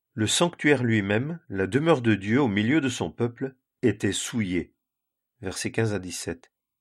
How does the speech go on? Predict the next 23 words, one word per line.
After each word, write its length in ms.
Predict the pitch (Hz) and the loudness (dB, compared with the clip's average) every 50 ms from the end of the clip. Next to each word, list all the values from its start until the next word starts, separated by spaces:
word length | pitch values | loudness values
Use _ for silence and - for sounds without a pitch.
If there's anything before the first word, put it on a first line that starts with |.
| _ _ _ _ _ _ _ _ _ _ _ _ - | _ _ _ _ _ _ _ _ _ _ _ _ -2
Il 140 | 123 131 139 | 2 4 4
avait 160 | 131 143 151 | 4 4 2
donc 200 | 135 175 170 - | 2 2 2 2
fallu 300 | - - 120 135 180 170 | 2 2 2 2 0 0
que 100 | - 123 | 2 4
l'Éternel, 680 | 107 120 117 117 - 117 104 110 123 151 170 156 127 | 4 4 4 4 4 2 4 6 6 6 6 6 2
qui 140 | - - 110 | -2 -4 -4
patientait 540 | - - 123 113 - - 123 110 113 131 113 | 0 2 2 2 2 2 0 2 4 4 4
encore 420 | 98 92 - - 135 143 135 107 | 4 4 2 4 4 4 6 4
avant 200 | 107 95 101 101 | 4 2 2 0
que 120 | 95 - 110 | -4 -4 -6
sa 180 | - - 98 | -4 -4 -4
gloire 500 | 87 92 104 110 117 123 113 101 - - | -2 0 2 6 6 8 6 6 2 -2
quittât 360 | - - 131 127 - - 123 113 | -12 -12 -12 -2 2 2 2 2
toutes 240 | - - 156 120 | 0 -4 -6 -6
ses 260 | - - - 113 104 117 | -6 -4 -4 0 0 2
abominations, 800 | 110 104 104 98 95 87 87 85 78 - - - 127 123 - _ _ _ _ _ _ _ - | 2 2 0 -2 -2 -2 -2 -2 -4 -4 -6 -6 -6 -6 -8 _ _ _ _ _ _ _ -2
habitât 520 | 127 123 117 127 127 - - 127 120 127 | -2 -2 -2 -4 -8 -4 0 4 4 6
au 100 | 131 110 | 4 4
milieu 320 | 98 107 113 117 120 143 147 | 4 2 2 2 2 2 4
de 80 | 131 | 4
la 120 | 120 104 95 | 4 4 2
souillure. 600 | - - 95 90 85 85 82 76 76 - _ | 0 -4 -4 -4 -2 -4 -4 -6 -8 -12 _